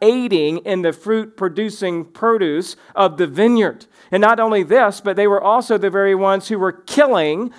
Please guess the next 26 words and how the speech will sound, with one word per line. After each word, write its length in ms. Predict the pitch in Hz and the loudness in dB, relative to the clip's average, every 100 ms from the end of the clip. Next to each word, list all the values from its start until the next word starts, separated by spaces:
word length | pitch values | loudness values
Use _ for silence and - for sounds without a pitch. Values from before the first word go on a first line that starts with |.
| - | -8
the 120 | 190 190 | -2 0
master's 640 | 196 208 - 202 175 - | 2 0 -2 -2 -2 -4
servants, 920 | - 247 240 165 156 226 - - - _ _ _ | -2 0 0 -2 -4 -6 -12 -16 -18 _ _ _
prophets 520 | 214 220 214 156 - | 0 0 0 -6 -6
throughout 280 | - 170 165 | -4 -2 -2
the 120 | 170 | -2
Old 180 | 160 147 | -2 -4
Testament, 560 | 165 143 - 139 220 - - | -6 -6 -8 -8 -8 -10 -6
and 100 | 196 | -2
the 80 | 208 | 0
ones 240 | 220 226 | 2 0
who 140 | 226 220 | -2 -8
killed 560 | - - 269 214 220 - _ - | -6 -2 0 2 0 -6 _ -4
the, 100 | 196 | -4
the 260 | 196 185 | -2 -4
master, 640 | 190 220 214 220 202 190 - - | 2 2 0 0 -2 -2 -10 -6
uh, 240 | 185 170 165 | 0 0 0
the 140 | 180 | -2
master's 480 | 190 202 196 185 - | 0 -2 -4 -8 -4
son, 340 | 277 247 190 | -2 0 0
who 140 | 214 196 | -2 -4
we 120 | 214 | -2
know 300 | 190 175 185 - | 0 -2 -2 -6
is 260 | - 185 185 | -2 -2 -2
Jesus 420 | 170 185 175 208 | -8 -8 -6 -8
Christ. 680 | - 262 269 156 - - | -6 -4 -4 -6 -12 -20